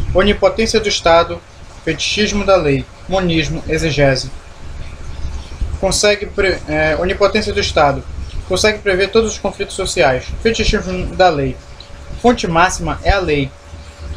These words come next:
E ela ainda é adorada nesse momento. O fetichismo, é, trata desse negócio de quanto ela é a-, adulada, adorada.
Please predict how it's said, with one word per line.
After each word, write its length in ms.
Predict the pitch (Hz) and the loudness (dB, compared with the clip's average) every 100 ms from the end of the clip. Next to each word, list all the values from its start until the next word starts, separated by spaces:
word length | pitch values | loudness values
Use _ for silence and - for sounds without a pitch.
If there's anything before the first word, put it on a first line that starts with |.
| - | -8
E 140 | 185 185 | 2 4
ela 180 | 185 | 4
ainda 300 | 190 196 202 | 2 0 2
é 100 | 175 185 | 4 2
adorada 600 | 190 220 185 170 156 139 | 2 2 4 2 0 -4
nesse 240 | 135 - | -4 -4
momento. 420 | 143 131 127 123 | -2 0 -2 -2
O 40 | - | -2
fetichismo, 580 | 160 - 180 190 190 180 - - - | 0 -2 -2 -2 -2 -8 -10 -10 -4
é, 220 | 156 156 143 | 0 2 2
trata 300 | 170 170 170 | 0 0 -2
desse 200 | 165 190 | -4 -4
negócio 440 | 175 151 151 - | 0 2 0 -4
de 140 | 151 147 - | -8 -10 -4
quanto 260 | 180 175 | -2 0
ela 180 | 180 170 | 2 2
é 160 | 160 165 - - - | 2 0 -8 -16 -2
a-, 360 | 156 156 - 156 | 2 2 2 0
adulada, 640 | 165 160 139 147 151 143 | 2 2 4 6 6 4
adorada. 640 | 147 165 147 143 139 131 | 4 4 4 4 4 -2